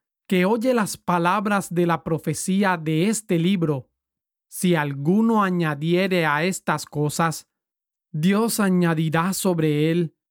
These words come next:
las plagas que están escritas en este libro. Y si alguno quitare de las palabras del libro de esta profecía, Dios quitará su parte del libro de la vida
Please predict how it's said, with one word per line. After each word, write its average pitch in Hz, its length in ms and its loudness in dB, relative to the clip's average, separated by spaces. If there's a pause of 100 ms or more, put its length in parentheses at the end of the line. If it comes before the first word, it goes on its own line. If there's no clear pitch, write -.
(140)
las 185 320 0
plagas 226 640 -2
que 185 240 0
están 208 420 -2
escritas 202 960 0
en 190 240 2
este 214 400 0
libro. 156 540 -2 (600)
Y 190 160 0
si 165 220 -2
alguno 156 640 0
quitare 185 540 -2
de 160 220 -2
las 151 240 -4
palabras 175 800 -2
del 151 420 0
libro 180 400 0
de 151 320 0
esta 196 380 -2
profecía, 156 760 -2 (640)
Dios 190 520 2
quitará 175 580 0
su - 300 -2
parte 185 500 0
del 165 300 2
libro 196 380 2
de 165 120 0
la 151 160 0
vida 165 480 0